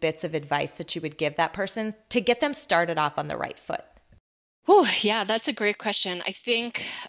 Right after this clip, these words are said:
Speaker 2: uh, the first thing is don't go it, go about it alone. You know, in my whole journey of being an entrepreneur, I think the only times I truly felt like I was thriving and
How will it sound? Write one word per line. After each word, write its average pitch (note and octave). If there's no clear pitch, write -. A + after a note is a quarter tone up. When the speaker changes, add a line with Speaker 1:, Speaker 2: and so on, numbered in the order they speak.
Speaker 2:
uh, F#3
the F#3
first -
thing G3
is F3
don't E3+
go F3
it, F3
go F3+
about E3
it E3+
alone. E3
You F3
know, E3+
in F#3+
my F#3+
whole F#3
journey F3+
of F3
being F3+
an F3
entrepreneur, F3
I E3+
think F3
the F3+
only F3+
times F3
I E3
truly F#3+
felt -
like E3+
I E3+
was D#3+
thriving E3+
and E3